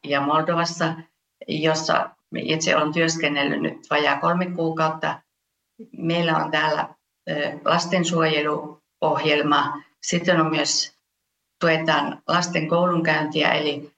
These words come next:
koulutuskatastrofeissa ohjelma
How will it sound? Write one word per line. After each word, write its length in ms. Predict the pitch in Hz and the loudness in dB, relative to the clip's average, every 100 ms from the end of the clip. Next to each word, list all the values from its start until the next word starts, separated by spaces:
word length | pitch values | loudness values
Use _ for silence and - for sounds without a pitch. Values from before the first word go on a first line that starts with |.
| _ | _
koulutuskatastrofeissa 1600 | - 170 180 175 - 160 160 160 - 160 151 156 - - - - _ | -2 0 2 0 0 0 0 -2 -4 -6 -2 -2 0 -2 -2 -6 _
ohjelma 680 | 156 147 147 143 147 143 147 | -4 0 -2 0 0 0 -4